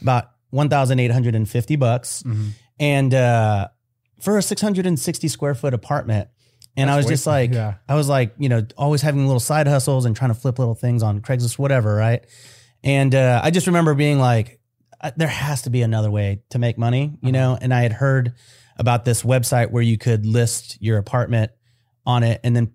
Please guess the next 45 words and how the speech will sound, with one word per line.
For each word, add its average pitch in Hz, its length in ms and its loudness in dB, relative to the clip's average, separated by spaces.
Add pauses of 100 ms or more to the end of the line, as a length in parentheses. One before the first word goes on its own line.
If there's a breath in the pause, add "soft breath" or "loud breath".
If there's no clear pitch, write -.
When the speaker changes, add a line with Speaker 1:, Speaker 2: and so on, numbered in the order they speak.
Speaker 1:
strangers 120 480 0
would 107 120 -2
pay 123 140 0
you 117 140 2
money 120 420 -2
Speaker 2:
Yeah. 117 140 -2
Speaker 1:
to, 110 320 0
to 117 100 -6
sleep 151 280 -2
in 165 80 0
there. 190 140 -2
And 117 240 -2
Speaker 2:
Yeah. 113 180 0
Speaker 1:
obviously 117 340 0
it's 110 100 -2
Airbnb. 113 800 0
Speaker 2:
Uh-huh. 110 180 -2 (360 loud breath)
Speaker 1:
And 135 120 0
so 143 80 2
I 135 60 2
pitched - 320 -4
my 135 160 2
wife, 123 520 0
um, 107 540 0 (340)
on 127 100 0
this 120 140 0
idea. 117 260 2
I 110 40 2
was 107 60 2
like, 110 120 0
"Hey, 107 380 -2 (360 soft breath)
I'm 135 140 0
tired 143 220 0
of 135 100 0
living 113 480 0
here. 101 480 -4 (120)
Let's 123 140 -4
go 143 120 0
buy 135 160 2
a 127 60 2
house 117 460 -2
Speaker 2:
Yeah. 120 140 -8
Speaker 1:
in 131 100 0
L 127 160 2
A." 107 280 0